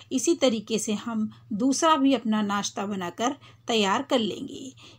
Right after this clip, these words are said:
ये हेल्दी नाश्ता है और बहुत ही फ्लफी है, काफ़ी सॉफ्ट है और बहुत जल्दी बनने वाला है। आप बच्चों के टिफ़िन के लिए इसे रात में ही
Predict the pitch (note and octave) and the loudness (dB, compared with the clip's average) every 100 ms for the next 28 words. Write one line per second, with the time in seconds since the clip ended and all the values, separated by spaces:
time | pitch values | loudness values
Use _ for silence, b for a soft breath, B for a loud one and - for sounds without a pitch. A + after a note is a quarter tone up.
0 | G#3+ A#3+ A3 - B3+ C4+ D#4+ D4+ D4 - | 0 2 0 0 2 4 4 4 4 2
1 | - C#4 C#4 C#4 C4+ B B _ - B3 | 2 2 4 2 0 B B _ -12 -2
2 | G#3+ G#3 A3 G#3+ G#3 - D#4+ - B3+ B3+ | 0 0 -4 -4 -4 2 2 4 0 0
3 | - _ - C4 G#3 F#3 E3 G3+ A3+ - | -6 _ 2 2 2 -4 -6 -8 -12 -16
4 | B B - C#4 C#4 E4+ - - G3+ F3+ | B B 4 4 6 2 2 0 -2 -2
5 | - - - C#4+ - b b b b - | -6 -14 -12 -14 -20 b b b b -2
6 | A#3+ G3 A3 A#3+ E4 C4+ A#3 G#3 G3 G3 | 0 0 -2 0 2 4 4 2 0 0
7 | G#3 C#4+ C#4+ C#4 C#4 B3+ C#4 - A#3 G3+ | 2 4 4 6 4 2 -2 0 -2 0
8 | G#3+ - D#4+ D#4+ C4+ C4 A3 A3+ G#3+ A3 | -2 -2 -2 0 -2 -2 -2 0 2 2
9 | G#3 G#3 - G#3 G#3+ G#3 A3+ - D#4 C4+ | 2 0 0 -2 0 0 0 0 2 6
10 | C#4+ | 6